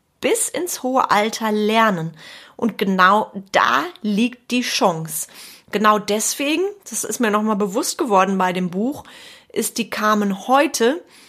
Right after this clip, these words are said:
nicht die verzweifelte, frustrierte, deprimierte, die das Mindset mitgenommen hat,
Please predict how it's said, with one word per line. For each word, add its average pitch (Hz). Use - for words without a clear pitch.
nicht 220
die 233
verzweifelte, 240
frustrierte, 247
deprimierte, 240
die 247
das 208
Mindset 220
mitgenommen 233
hat, 226